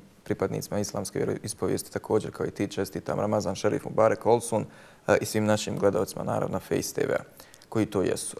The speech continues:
E, što se tiče protekle sedmice, apsolutno, e, jesmo najavljivali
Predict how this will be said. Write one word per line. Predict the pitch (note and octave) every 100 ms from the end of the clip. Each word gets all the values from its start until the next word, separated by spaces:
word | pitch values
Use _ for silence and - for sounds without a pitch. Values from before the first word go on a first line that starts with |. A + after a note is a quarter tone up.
| -
E, | G2 G2+
što | G#2 A#2+
se | B2
tiče | - C3+ C3
protekle | B2 B2+ B2 - A2+
sedmice, | - A#2+ A#2 A#2
apsolutno, | A2 G#2+ A#2 A#2 - A2 - - - - -
e, | G#2+
jesmo | A2 C3 B2+ A2+
najavljivali | A2 G#2+ G#2 A#2 A#2 G#2+ G2+